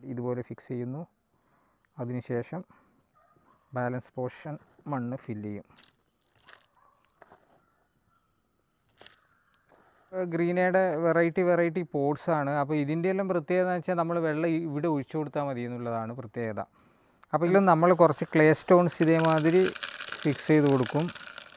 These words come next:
അപ്പോൾ ക്ലേ സ്റ്റോൺ ഫിക്സ് ചെയ്താൽ നമുക്ക് വെള്ളം അബ്സോർബ് ചെയ്യാൻ നല്ലതാണ്. അപ്പോൾ, അപ്പോൾ നമ്മൾ മണ്ണ് നിറച്ചതിന് ശേഷം normally ഇതുപോലെയുള്ള ചെറിയ ചെടി നമുക്ക് ഇതേപോലെ ഫിക്സ് ചെയ്യാം.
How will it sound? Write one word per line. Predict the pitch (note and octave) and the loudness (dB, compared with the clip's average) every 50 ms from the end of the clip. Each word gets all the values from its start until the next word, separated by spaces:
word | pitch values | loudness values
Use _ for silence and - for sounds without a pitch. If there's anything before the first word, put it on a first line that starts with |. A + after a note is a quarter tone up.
| - - - - - - - - - - - - - - - - - | -20 -20 -20 -20 -20 -20 -20 -20 -20 -20 -20 -20 -20 -20 -20 -12 -4
അപ്പോൾ | D3 C#3+ D3 - | -2 -2 0 2
ക്ലേ | D3+ D3 D3 | 2 2 2
സ്റ്റോൺ | C#3+ - - E3+ E3 E3 | 0 0 0 0 0 0
ഫിക്സ് | - - D#3 - - - | -2 -4 -8 -10 -4 0
ചെയ്താൽ | E3 D#3+ D#3 E3+ F#3 | 0 2 2 2 0
നമുക്ക് | F3 D#3 D3 C#3+ D3+ | 0 -2 -2 -2 0
വെള്ളം | D3+ C#3+ C3+ C3+ C#3 C#3+ C#3+ C#3 | 0 2 2 0 -2 -2 -4 -4
അബ്സോർബ് | C#3 C3+ C#3 - - C#3+ C#3 C3+ | -6 -8 -8 -4 -4 -2 -2 -2
ചെയ്യാൻ | C#3 C#3 C#3 C#3 D3 - - - - - - D3 B2+ B2+ B2+ B2+ B2+ B2+ - D3 | -2 -2 -2 -4 -6 -8 -14 -18 -20 -18 -16 -14 -12 -12 -10 -10 -12 -12 -10 -6
നല്ലതാണ്. | C3+ B2+ B2+ B2+ B2+ B2+ B2 B2+ C#3 D#3+ F#3 D#3+ - _ _ - | -4 -2 0 0 2 2 2 0 -2 -4 -6 -6 -10 _ _ -10
അപ്പോൾ, | - C3 C3+ C3 C3 B2+ - _ _ _ _ _ _ _ _ _ _ _ _ _ _ _ _ _ _ | -8 -4 -2 -2 -2 -4 -6 _ _ _ _ _ _ _ _ _ _ _ _ _ _ _ _ _ _
അപ്പോൾ | _ - D3+ | _ -6 -4
നമ്മൾ | D#3 D#3 D3+ D#3+ E3+ | -4 -2 -2 -4 -2
മണ്ണ് | D#3 D3+ C#3+ C#3+ D3+ E3 E3 | -2 -2 -2 0 0 -2 -2
നിറച്ചതിന് | D#3 - - E3+ D#3 D#3 | -4 -4 -6 -8 -8 -8
ശേഷം | D3+ - D#3+ D#3 D3+ - - G3+ G#3 - - C#3+ | -8 -6 -6 -8 -6 -6 -8 -10 -10 -10 -10 -10
normally | C3 B2+ C3 C3 C3+ C#3 C3+ C#3+ C#3+ D#3 - _ _ _ _ _ _ _ | -8 -8 -6 -6 -6 -6 -6 -6 -8 -8 -12 _ _ _ _ _ _ _
ഇതുപോലെയുള്ള | - C3 C3 C3 C3 C3+ C3+ C3 C3+ C3+ C3 C3 C3 | -10 -8 -8 -6 -6 -6 -6 -6 -6 -6 -6 -8 -10
ചെറിയ | - - C3+ B2 B2 B2+ C3 C3+ - - _ _ _ _ _ | -8 -8 -8 -8 -6 -6 -6 -8 -10 -12 _ _ _ _ _
ചെടി | - B2+ A#2+ A#2+ | -10 -8 -8 -8
നമുക്ക് | A#2+ A#2+ A#2 A#2 A#2 C3 | -8 -8 -10 -12 -12 -12
ഇതേപോലെ | A#2+ A#2+ A#2+ A#2 A#2 A#2+ A#2+ A#2 | -10 -10 -8 -8 -8 -8 -8 -10
ഫിക്സ് | - - A#2 - - - | -12 -14 -18 -18 -18 -14
ചെയ്യാം. | - - A#2+ A#2 A#2 A#2 C3 D3+ E3 - | -12 -10 -10 -8 -8 -10 -10 -12 -14 -18